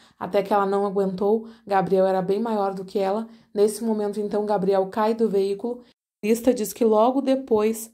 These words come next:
logo após o Gabriel cair do veículo, ela, então, joga também a mala dele pra fora do veículo. No primeiro posto de polícia rodoviária que ela encontrou, ela registrou a ocorrência do que havia acontecido dentro do carro.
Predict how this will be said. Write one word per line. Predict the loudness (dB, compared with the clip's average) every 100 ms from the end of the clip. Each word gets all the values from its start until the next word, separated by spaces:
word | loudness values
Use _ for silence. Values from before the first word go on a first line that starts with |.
| _ -4
logo | 0 2
após | 0 2 0 2
o |
Gabriel | -2 0 0 0
cair | 0 -2 -2
do | -4
veículo, | 0 0 -2 -2 -6 -6 _ _ -4
ela, | 0 2 2
então, | -2 -2 -4 -4 -8 -18 _
joga | 2 4 4
também | -2 -2 -2 -2
a |
mala | -2 -2 -2
dele | 0 -2 -2
pra | -4 -4
fora | -2 2 2 0
do | -2
veículo. | 0 0 -2 -6 -12 -14 _ _ _ _ -4
No | -2
primeiro | 0 2 4 2 2
posto | 4 4 2 -4 -16
de |
polícia | -10 -6 -6 -6 -6
rodoviária | -4 -2 0 0 0 0
que | -2
ela |
encontrou, | -4 -4 -6 -4 -6 -6 -16 _
ela | -4 -2
registrou | 0 -2 -2 -6 -2 0 0 -6 -6
a | 0
ocorrência | 2 2 -2 -2 -4 -4 -10 -14 _ -10
do | -10
que | -2
havia | -2 0 -2
acontecido | -4 -4 -4 -4 -4 -6
dentro | 0 0 0 -4
do | -6
carro. | -2 -2 -2 -2